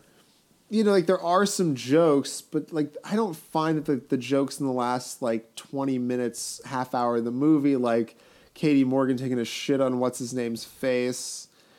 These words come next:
and, like, some of the other stuff, like, really lands that well, because we've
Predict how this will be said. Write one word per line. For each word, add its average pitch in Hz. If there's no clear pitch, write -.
and, 131
like, 123
some 156
of 139
the 147
other 135
stuff, 135
like, 139
really 151
lands 135
that 127
well, 160
because 135
we've 139